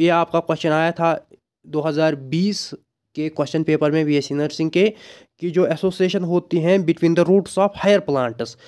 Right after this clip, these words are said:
एक तो हायर प्लांट्स के रूट्स के बीच में और किसके बीच में? फंजी, रूट्स and fungi के बीच में जो एसोसिएशन होती हैं उसको हम mycorrhiza कहते हैं। ये symbiotic एसोसिएशन होती हैं,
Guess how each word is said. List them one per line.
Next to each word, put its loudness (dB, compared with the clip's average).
एक -4
तो 6
हायर 2
प्लांट्स 0
के -6
रूट्स 2
के 4
बीच -2
में 4
और 4
किसके -2
बीच 2
में? 4
फंजी, 0
रूट्स 0
and 0
fungi 2
के 0
बीच -4
में 4
जो 2
एसोसिएशन -2
होती 0
हैं 2
उसको -2
हम 0
mycorrhiza 2
कहते 0
हैं। 0
ये 4
symbiotic 0
एसोसिएशन -4
होती -4
हैं, -2